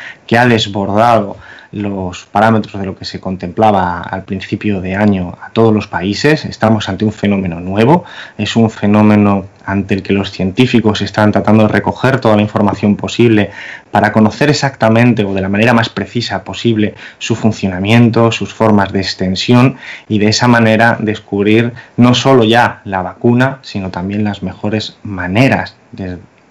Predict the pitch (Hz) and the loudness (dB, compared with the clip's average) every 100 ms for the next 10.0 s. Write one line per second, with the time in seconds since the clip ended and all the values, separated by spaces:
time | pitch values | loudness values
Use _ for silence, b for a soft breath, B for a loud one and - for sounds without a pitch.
0 | _ 107 107 107 98 104 113 - 120 - | _ -4 -2 -2 -2 -2 -2 -2 -4 -2
1 | 107 120 135 123 127 135 - B B B | 0 2 0 -2 -2 -2 -6 B B B
2 | _ 101 98 104 - - 107 95 92 107 | _ -4 -2 -2 -6 -4 -2 -2 -2 0
3 | 107 107 B B B - 95 104 - 101 | 0 0 B B B -4 0 0 0 2
4 | 101 101 113 - - 104 101 107 110 113 | 2 2 2 -2 -8 -4 0 2 2 2
5 | 107 113 110 - - 104 98 104 98 95 | 0 0 0 -2 -6 -4 -2 -2 0 -2
6 | 98 101 104 - - 98 92 95 98 98 | -2 -4 -6 -10 -8 -4 -2 0 0 0
7 | 101 120 123 B B B - - - 95 | 2 0 -2 B B B -8 -6 -2 0
8 | 95 98 98 98 92 92 98 95 95 92 | 2 2 2 -2 -2 0 0 0 -2 -4
9 | 90 87 98 98 98 98 - 123 104 | -6 -8 -4 0 2 2 4 4 4